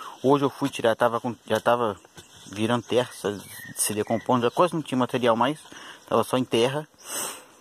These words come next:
E eu resolvi fazer o replante deles no mesmo vaso, porém mudar o esquema. O que que eu fiz? Eu peguei quatro vasos, tá aqui com arame, costurei a ponta dele aqui,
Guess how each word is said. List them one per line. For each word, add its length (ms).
E 100
eu 100
resolvi 580
fazer 240
o 40
replante 380
deles 440
no 240
mesmo 360
vaso, 360
porém 340
mudar 520
o 100
esquema. 440
O 260
que 100
que 80
eu 80
fiz? 340
Eu 80
peguei 260
quatro 360
vasos, 400
tá 60
aqui 140
com 120
arame, 340
costurei 460
a 60
ponta 240
dele 140
aqui, 340